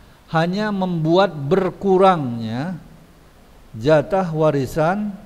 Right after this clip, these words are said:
untuk ibu dan bapak. Iya.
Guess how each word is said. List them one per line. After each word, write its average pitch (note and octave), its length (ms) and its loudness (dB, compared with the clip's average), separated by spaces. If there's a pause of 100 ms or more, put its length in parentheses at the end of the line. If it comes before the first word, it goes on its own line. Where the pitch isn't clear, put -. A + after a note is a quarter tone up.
(720)
untuk E3+ 640 -2 (3750)
ibu F3 640 0 (1800)
dan E3+ 480 2 (640)
bapak. B2+ 480 -2 (2250)
Iya. A2+ 320 -6